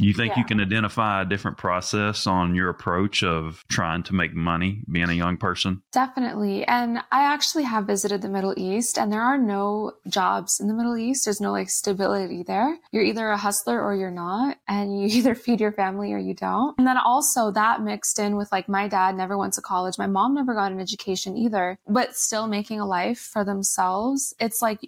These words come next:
Speaker 2: you basically take, like, the alternate routes. You don't do the typical, you know, college, apply for a job. Like, I've never had a real job in my life,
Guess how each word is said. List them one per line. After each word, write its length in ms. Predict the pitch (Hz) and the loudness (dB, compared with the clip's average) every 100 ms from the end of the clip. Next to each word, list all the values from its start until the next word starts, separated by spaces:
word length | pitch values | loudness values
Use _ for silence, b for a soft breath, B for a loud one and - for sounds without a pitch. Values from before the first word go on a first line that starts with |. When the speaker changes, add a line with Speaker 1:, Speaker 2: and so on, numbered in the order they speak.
| - | 0
Speaker 2:
you 120 | 226 | 2
basically 460 | 233 277 - 262 | 4 2 0 -2
take, 320 | - 220 214 202 | -2 -2 -2 -4
like, 120 | 185 - | -6 -4
the 100 | 196 | 0
alternate 500 | - 202 - 214 220 | 2 2 0 -4 -4
routes. 400 | 220 214 226 - | -2 -2 -2 -2
You 80 | 196 | 0
don't 240 | 190 196 - | 0 -2 -2
do 300 | - 214 208 | 2 4 4
the 80 | 190 | 2
typical, 840 | 196 202 208 - 190 185 185 180 - | -2 -6 -6 -2 0 0 -2 -4 -4
you 120 | 202 | -4
know, 520 | 185 180 175 170 175 - | -4 -4 -4 -4 -6 -10
college, 640 | - 226 214 208 202 196 196 | -6 0 2 2 0 -2 -6
apply 220 | - 190 | -8 -8
for 120 | 190 | -6
a 60 | 190 | -4
job. 400 | 208 190 190 202 | 0 2 0 -2
Like, 240 | 196 - | -8 -4
I've 140 | 202 202 | -2 2
never 240 | 247 247 | 2 0
had 220 | 202 202 | 0 0
a 40 | 208 | 0
real 200 | 196 190 | 0 -2
job 240 | 180 175 | -2 -4
in 100 | 180 | -4
my 100 | 175 | -6
life, 320 | 170 170 254 | -4 -2 -2